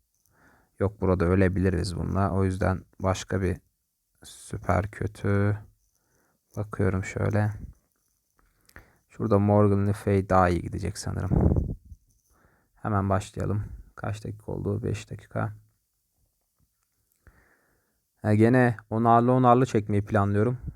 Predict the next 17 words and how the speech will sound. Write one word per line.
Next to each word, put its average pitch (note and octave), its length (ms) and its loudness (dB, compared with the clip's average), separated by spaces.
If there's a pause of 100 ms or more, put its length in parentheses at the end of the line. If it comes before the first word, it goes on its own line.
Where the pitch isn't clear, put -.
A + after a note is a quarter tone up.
(140)
Yani F2 140 -4
umarım G#2+ 360 4
çok G#2+ 240 0
uzun G#2+ 160 0
olmaz A2 360 4
videolar. G#2+ 340 4
Çünkü B2 260 -4
arkadaşlar B2 640 0 (800)
şeyle C3 360 4
pek, B2+ 340 -2 (1040)
bir G#2 60 -10
saniye. F#2+ 560 0 (560)
Arkadaşlar - 500 -10
özür G2 300 -2
diliyorum. F#2+ 340 -4
Şunu - 360 -10
ben F#2+ 180 -4